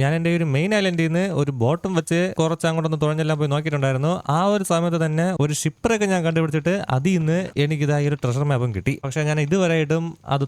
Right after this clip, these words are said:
തുറന്നു പോലും നോക്കിയിട്ടില്ല. അപ്പൊ ഇന്നത്തെ എപ്പിസോഡിൽ എനിക്ക് ആ ഒരു നിധി ഒന്ന് കണ്ടുപിടിക്കണം. അതിനകത്ത് ആ ഒരു Heart of the Sea കാണും. നമുക്കത് പിന്നീട് നല്ല യൂസ് ആവും. ആർക്കെങ്കിലും ആരോടെങ്കിലും പറഞ്ഞുതരാം. ആ ഒരു Heart of the Sea വെച്ചിട്ടാണ് നമ്മൾ ആ ഒരു കോണ്ടൂർ സെറ്റ് ചെയ്യുന്നത്. അത് വെള്ളത്തിനിടയിലൂടെ ഉണ്ടാക്കി വെച്ച് കഴിഞ്ഞാൽ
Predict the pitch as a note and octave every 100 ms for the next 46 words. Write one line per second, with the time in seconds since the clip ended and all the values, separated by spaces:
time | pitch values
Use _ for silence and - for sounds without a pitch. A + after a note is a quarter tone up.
0 | - C3+ E3+ E3+ B2+ A#2+ G2 A2+ G2+ A2
1 | C#3+ - C3 C3+ F#3+ G3+ F#3 D#3 E3+ E3
2 | D3+ D3+ D#3+ - - D#3 D3 D3+ C#3+ C#3
3 | B2+ C3+ E3+ C#3 A#2+ A#2+ A#2 B2+ E3 F#3
4 | E3+ F3 F3 E3+ E3+ E3+ F3 F#3 - C#3+
5 | C#3+ C#3+ A2+ A#2 C3+ D3 C#3 A#2 A#2 G#2+
6 | G2+ B2+ - - D3+ E3+ E3 E3 D#3 -
7 | D3+ D3+ C#3+ C3+ A#2 A#2 A2 G2+ A#2+ C#3
8 | C#3+ D3 D#3 D#3+ D#3 D#3+ D#3+ D3+ D3+ D#3
9 | D#3+ F#3 - C3 D3 B2+ B2 C#3 E3+ E3
10 | E3 D#3+ D#3 D3 D3+ E3+ F#3+ - B2+ C#3
11 | D3 A#2 A#2 E3 F3 D#3 D3+ D3+ C#3+ E3+
12 | - _ - D3+ E3 F#3+ F3 E3+ E3+ E3
13 | D#3+ D#3+ D#3 D3+ D3+ D#3 D3+ F#3